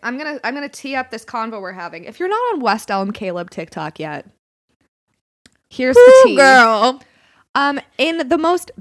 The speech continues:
Speaker 1: basic of terms, uh,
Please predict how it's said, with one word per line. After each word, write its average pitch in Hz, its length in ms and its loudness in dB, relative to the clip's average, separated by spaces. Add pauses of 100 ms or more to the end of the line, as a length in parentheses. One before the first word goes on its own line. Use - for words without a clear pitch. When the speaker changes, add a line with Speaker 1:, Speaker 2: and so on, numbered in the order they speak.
(100)
Speaker 1:
basic 214 540 -6
of 190 140 -14
terms, - 560 -16 (560)
uh, 208 420 -2